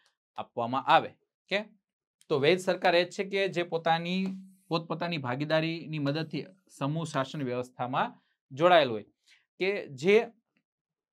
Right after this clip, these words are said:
અલગ અલગ સમુદાયો છે, એ બધા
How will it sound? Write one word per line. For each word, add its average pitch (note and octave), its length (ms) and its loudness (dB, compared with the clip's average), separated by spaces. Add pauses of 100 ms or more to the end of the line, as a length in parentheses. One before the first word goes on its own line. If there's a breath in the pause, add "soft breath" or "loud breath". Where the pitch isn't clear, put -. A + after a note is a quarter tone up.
(480)
અલગ F#3+ 360 8
અલગ F#3+ 240 4
સમુદાયો D#3 640 0
છે, F3+ 140 -6
એ E3+ 40 -2
બધા D3 560 8